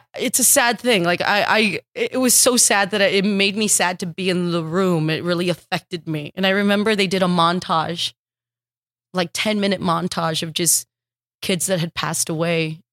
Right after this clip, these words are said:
And then after ten minutes, "And here's your stand-up comic," you know? And it's that thing, like, no tact, no anything. I didn't wanna do it, but I had to do it 'cause it was fifty bucks and gas money.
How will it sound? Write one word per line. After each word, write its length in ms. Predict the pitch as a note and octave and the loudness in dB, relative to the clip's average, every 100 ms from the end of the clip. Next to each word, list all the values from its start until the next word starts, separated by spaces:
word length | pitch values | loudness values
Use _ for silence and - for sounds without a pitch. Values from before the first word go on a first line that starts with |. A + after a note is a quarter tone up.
| - | -4
And 120 | F3+ | 0
then 100 | F3+ | 2
after 220 | F3 F3 | 0 0
ten 280 | F3 F3+ F3 | -2 -2 0
minutes, 260 | E3+ E3 - | 0 -2 -2
"And 120 | G3+ | 0
here's 280 | E3+ F#3+ A3 | 2 2 2
your 80 | B3+ | 2
stand-up 340 | - C4+ C4+ | 4 2 0
comic," 560 | - F#4 F#4+ D#4+ D#4 - - | 2 4 4 4 2 -2 0
you 120 | B3 | 2
know? 280 | C4 C#4 C4 | 6 6 4
And 160 | B3+ | 4
it's 160 | C4+ - | 4 2
that 180 | B3+ G#3+ | 0 2
thing, 280 | C#4+ C4+ | 2 4
like, 260 | A#3+ A3 - - | 2 0 -6 -2
no 320 | C4 C4+ C#4+ | 2 4 2
tact, 340 | - G3 G#3+ | 2 0 0
no 160 | A#3+ G#3+ | -2 0
anything. 500 | G#3+ A3 A3 G#3+ G#3 - _ _ _ _ _ _ _ _ _ _ _ - | 2 0 2 0 0 -8 _ _ _ _ _ _ _ _ _ _ _ -2
I 80 | C4 | 2
didn't 140 | C#4 | 4
wanna 160 | C4+ B3 | 4 2
do 200 | B3+ A3 | 4 4
it, 200 | E3+ - _ _ _ _ _ | 2 -4 _ _ _ _ _
but 220 | G#3+ A#3+ | -2 2
I 60 | A#3 | 2
had 240 | A#3 A#3 | 2 0
to 60 | G3+ | 0
do 160 | A#3 A#3 | 2 2
it 100 | G3+ | 2
'cause 120 | G#3 | -2
it 60 | |
was 140 | G3+ - | -2 -2
fifty 280 | A3+ - G#3 | -4 -4 0
bucks 360 | G3+ G#3 - | 0 0 0
and 100 | G3+ | 0
gas 300 | F#3+ F#3+ - | 2 2 2
money. 380 | G3 D#3+ - | 0 -2 -4